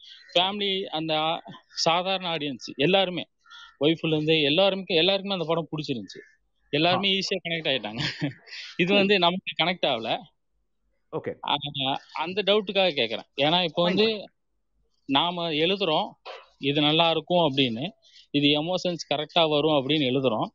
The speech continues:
Speaker 1: ஆனா அது வந்து, ஆ, கம்பல்சரி தமிழ் ஆடியன்ஸுக்கும் அது connect ஆகணும் அப்படிங்கிற point of வியூ நமக்கு இருந்தா தானே வந்து அது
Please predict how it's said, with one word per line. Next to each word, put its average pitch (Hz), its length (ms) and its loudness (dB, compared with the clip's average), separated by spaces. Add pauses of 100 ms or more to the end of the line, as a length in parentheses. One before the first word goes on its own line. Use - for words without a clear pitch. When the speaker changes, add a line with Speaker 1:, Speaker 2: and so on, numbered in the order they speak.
(480)
Speaker 1:
ஆனா 180 220 4
அது 175 260 2
வந்து, 208 560 2 (500)
ஆ, 143 340 2 (460)
கம்பல்சரி 214 560 0
தமிழ் 170 320 0
ஆடியன்ஸுக்கும் 190 880 2
அது 160 220 4
connect 170 360 0
ஆகணும் 180 400 4
அப்படிங்கிற 160 360 2
point 175 360 4
of 165 140 4
வியூ 160 120 -2
நமக்கு 175 320 0
இருந்தா 165 380 2
தானே 185 280 2
வந்து 165 280 2
அது 110 460 0